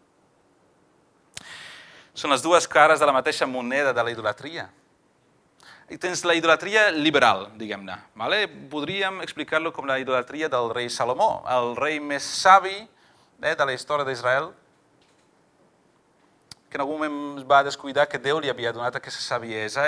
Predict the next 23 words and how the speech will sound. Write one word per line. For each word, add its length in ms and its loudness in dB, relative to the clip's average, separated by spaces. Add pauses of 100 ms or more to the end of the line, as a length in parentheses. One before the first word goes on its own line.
i, 160 -8
i, 640 -14
i 240 -8
amb, 320 -10 (320)
amb 160 -8
tot 160 -4
l'interès 560 -4
a 0 -
tots 240 -4
aquests 240 -8
països 480 0
i 80 -8
nacions 560 -6
que 160 -6
el 80 -2
venien 560 -2
a 400 0
admirar 720 2
i 80 -6
els 160 -6
dona-, 300 -4 (100)
li 160 -16
donaven 460 -4